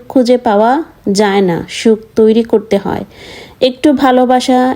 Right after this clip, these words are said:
একটু কৃতজ্ঞতা আর নিজের প্রতি যত্ন, এতেই কিন্তু জীবনটা সুন্দর হয়ে ওঠে। অনেকেই বলে থাকে, "আমি তো সুখের সন্ধান পেয়েছি, তাই আমি অনেক সুখী।"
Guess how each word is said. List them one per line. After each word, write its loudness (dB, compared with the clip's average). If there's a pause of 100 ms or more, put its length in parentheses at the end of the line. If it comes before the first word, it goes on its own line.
(120)
একটু 0
কৃতজ্ঞতা -2 (100)
আর 2 (140)
নিজের 4
প্রতি 0
যত্ন, 0 (440)
এতেই 2
কিন্তু 4
জীবনটা 2
সুন্দর 0
হয়ে 2
ওঠে। -2 (440)
অনেকেই 2
বলে 2
থাকে, 0
"আমি 2
তো 0
সুখের 0
সন্ধান 2
পেয়েছি, 0
তাই 0
আমি 2
অনেক 0
সুখী।" -4